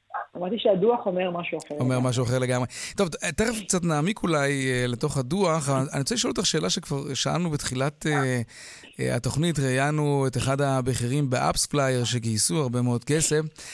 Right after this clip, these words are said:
Speaker 1: כן.
Speaker 2: אמ, ונדמה לי שגם את התייחסת לזה בהודעה לעיתונות שלכם, בבזק. אה, כשאנחנו מדברים על משהו בקול רם, ליד המובייל שלנו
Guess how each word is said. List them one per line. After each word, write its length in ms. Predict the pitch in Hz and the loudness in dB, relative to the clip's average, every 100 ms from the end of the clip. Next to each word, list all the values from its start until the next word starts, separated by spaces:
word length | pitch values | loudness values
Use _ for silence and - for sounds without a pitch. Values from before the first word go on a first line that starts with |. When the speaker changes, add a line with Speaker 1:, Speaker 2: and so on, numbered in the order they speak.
| - | -6
Speaker 1:
כן. 260 | 180 170 151 | -2 -2 0
Speaker 2:
אמ, 520 | 147 151 151 156 156 - - - 135 - | 2 4 4 2 0 -2 -10 -18 -12 -4
ונדמה 200 | 139 170 | 0 2
לי 80 | 226 | 2
שגם 200 | 180 165 | 2 0
את 60 | 180 | 0
התייחסת 440 | 196 156 165 170 | 0 0 0 0
לזה 180 | 175 143 | 0 0
בהודעה 440 | 135 127 127 131 147 | 0 0 2 2 2
לעיתונות 520 | 147 139 123 131 139 | 2 0 0 0 0
שלכם, 420 | 139 120 104 110 | 0 -2 -2 -2
בבזק. 600 | 110 110 151 127 131 139 151 - - - - | -2 0 0 2 0 0 -2 -10 -18 -18 -10
אה, 160 | - 139 139 | -2 0 2
כשאנחנו 360 | 147 160 226 | 0 2 2
מדברים 520 | 269 202 170 170 180 151 117 - | 2 2 0 0 0 0 -2 -2
על 140 | 139 147 | 0 2
משהו 460 | 170 185 - 135 104 113 - | 2 4 2 0 -4 -10 -8
בקול 380 | 127 - 190 196 | -6 2 4 4
רם, 420 | 180 180 147 110 120 _ | 4 4 2 -2 -8 _
ליד 340 | 120 123 156 170 | -4 0 2 2
המובייל 600 | 160 165 202 170 135 123 | 2 4 4 2 2 2
שלנו 680 | - 120 117 107 104 104 | 0 0 0 0 -4 -10